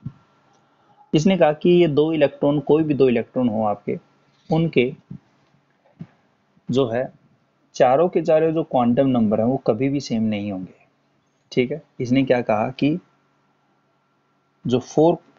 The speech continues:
quantum number हैं आपके, four quantum जो number हैं,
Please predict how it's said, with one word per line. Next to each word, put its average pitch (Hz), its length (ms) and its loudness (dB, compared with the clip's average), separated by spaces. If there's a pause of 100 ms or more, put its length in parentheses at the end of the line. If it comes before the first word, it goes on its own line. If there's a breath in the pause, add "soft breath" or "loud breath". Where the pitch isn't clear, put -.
quantum 123 420 0
number 107 320 0
हैं 92 60 0
आपके, 104 300 -8 (1800)
four 143 140 2
quantum 135 480 0
जो 123 120 2
number 113 320 2
हैं, 110 200 -6